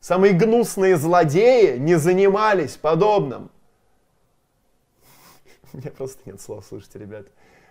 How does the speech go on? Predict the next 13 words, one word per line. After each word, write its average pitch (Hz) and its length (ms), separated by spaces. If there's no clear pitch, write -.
Просто 185 500
нет 131 380
слов. 113 400
Он 120 100
еще 131 180
путешествует 131 800
по - 140
миру. 165 600
Гнида 170 440
ты 117 120
сраная. 107 680
Гнида. 151 640
Гнида. 180 680